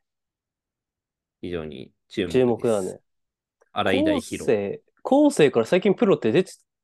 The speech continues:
Speaker 2: たっけ？
Speaker 1: えっと、去年の主将の中澤君って子が、
Speaker 2: あー、そうね。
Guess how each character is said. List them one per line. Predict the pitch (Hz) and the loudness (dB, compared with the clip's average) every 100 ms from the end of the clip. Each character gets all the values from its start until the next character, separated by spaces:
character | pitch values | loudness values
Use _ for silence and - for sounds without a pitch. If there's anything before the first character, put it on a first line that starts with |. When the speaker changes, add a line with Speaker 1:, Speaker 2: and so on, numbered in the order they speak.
| _ | _
Speaker 2:
た | 104 | -14
っ | - | -14
け？ | - 92 - _ _ _ _ _ _ - | -12 -12 -12 _ _ _ _ _ _ -8
Speaker 1:
え | 107 | -8
っ | - _ | -8 _
と、 | - 107 | -6 -4
去 | - 233 | -4 -2
年 | 220 113 101 | -2 -2 -4
の | 98 | -8
主 | 87 107 | -8 -12
将 | 104 113 110 | -4 -2 0
の | 107 | -2
中 | 98 95 107 107 | -6 -6 -6 -4
澤 | 104 104 | -4 -4
君 | - 101 | -6 -8
っ | 101 | -2
て | |
子 | 196 247 254 262 | 4 6 6 6
が、 | 254 | 6
Speaker 2:
あ | 262 262 240 156 | 6 4 4 2
ー、 | 113 | 0
そ | - 196 | 2 2
う | |
ね。 | 113 123 | 2 -4